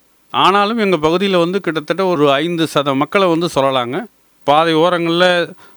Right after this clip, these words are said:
ரோடு சார்ந்த இடங்கள்ல, சாலை ஓரங்கள்ல வந்து நிறையா இப்போ ஓரளவுக்கு அந்த மக்கள் நல்ல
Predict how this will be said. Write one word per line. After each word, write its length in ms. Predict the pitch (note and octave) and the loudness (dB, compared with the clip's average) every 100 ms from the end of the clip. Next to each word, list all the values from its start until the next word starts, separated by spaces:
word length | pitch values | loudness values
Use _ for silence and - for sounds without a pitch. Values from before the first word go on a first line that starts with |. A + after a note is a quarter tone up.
| - | 0
ரோடு 220 | D3 E3 D3 B2+ A2+ | 4 4 2 0 0
சார்ந்த 280 | C#3+ D#3 D3 | 0 2 0
இடங்கள்ல, 440 | C#3 C#3+ C#3+ C3+ C#3+ - - - - - | 0 -2 -2 0 -2 -4 -20 -20 -6 0
சாலை 220 | C#3 C#3 C#3+ | 2 2 2
ஓரங்கள்ல 440 | E3 D3+ C3+ B2+ A#2 | 0 -2 -2 -2 -4
வந்து 200 | C#3 A3 _ _ _ _ | -6 -10 _ _ _ _
நிறையா 260 | D#3 D3 B2+ A2 | -2 0 0 -2
இப்போ 140 | A#2 A2 | -2 0
ஓரளவுக்கு 420 | B2 B2 B2+ B2+ B2+ | 2 2 -2 0 0
அந்த 120 | A2 G#2 G#2 | 0 -4 -4
மக்கள் 300 | A2 B2 A2+ | -2 -2 0
நல்ல 140 | A2+ | 0